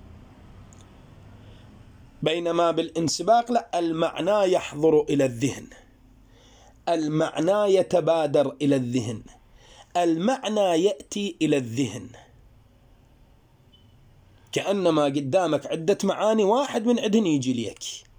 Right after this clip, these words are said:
واحد من عندهن يجي. شوفوا أنتوا بالانصراف، بالانصراف أجلكم الله،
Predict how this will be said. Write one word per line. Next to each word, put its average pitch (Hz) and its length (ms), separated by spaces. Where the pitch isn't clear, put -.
واحد 160 280
من 143 140
عندهن 185 220
يجي. 127 200
شوفوا 139 300
أنتوا 180 200
بالانصراف، 170 960
بالانصراف 175 720
أجلكم 214 480
الله، 139 240